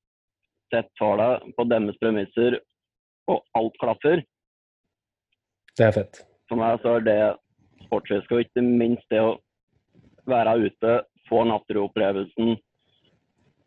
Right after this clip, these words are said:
Speaker 1: med noen kompiser, et eller annet, få med folk ut.
Speaker 2: Ja, ikke sant.
Speaker 1: Det er,
Speaker 2: Ja, da, for
Speaker 1: det
Speaker 2: det er
Speaker 1: er
Speaker 2: jo
Speaker 1: mye
Speaker 2: ikke,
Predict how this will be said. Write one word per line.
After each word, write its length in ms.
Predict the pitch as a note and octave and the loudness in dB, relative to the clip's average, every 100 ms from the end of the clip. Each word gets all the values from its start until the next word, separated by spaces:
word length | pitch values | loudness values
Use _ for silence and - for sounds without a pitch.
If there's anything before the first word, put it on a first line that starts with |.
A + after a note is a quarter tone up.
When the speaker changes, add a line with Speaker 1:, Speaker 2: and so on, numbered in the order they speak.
| - | -10
Speaker 1:
med 500 | A2+ G#2+ G#2+ G#2+ A2 _ _ _ _ _ _ _ _ _ - | -4 -2 0 0 -4 _ _ _ _ _ _ _ _ _ -4
noen 500 | A2+ A2+ A2 G#2+ G#2 | -2 0 0 0 0
kompiser, 580 | A2 G#2 G#2 - A#2 A2+ - - _ - | -2 -2 -4 0 0 0 -6 -20 _ -6
et 180 | A2 | -6
eller 160 | - A2+ | -2 -2
annet, 380 | A2 - _ - - _ _ _ - - - | -2 -4 _ -20 -20 _ _ _ -20 -20 -8
få 180 | - A#2 | 0 2
med 360 | A#2 A2+ A2+ A2+ | 2 2 0 0
folk 280 | A#2 A2+ - - | 0 0 -2 -4
ut. 420 | B2 C3+ - - _ _ _ _ _ _ _ _ _ _ - | -2 -2 -6 -20 _ _ _ _ _ _ _ _ _ _ 0
Speaker 2:
Ja, 100 | A#2 | 2
ikke 160 | A2 A#2 | 6 4
sant. 160 | G#2 | 4
Speaker 1:
Det 140 | G2+ G2+ | 0 0
er, 140 | G2+ G2+ - - - - - _ _ _ _ _ _ - - _ _ _ _ _ _ _ A#2 | -2 -8 -14 -20 -20 -20 -20 _ _ _ _ _ _ -20 -20 _ _ _ _ _ _ _ 2
Speaker 2:
Ja, 60 | |
da, 120 | A#2+ B2+ | 4 6
for 80 | B2+ | 6
Speaker 1:
det 80 | |
Speaker 2:
det 0 | |
er 100 | C3 | 6
Speaker 1:
er 60 | A2 | 4
Speaker 2:
jo 80 | A2 | 2
Speaker 1:
mye 100 | G#2+ | 4
Speaker 2:
ikke, 140 | C3+ | 4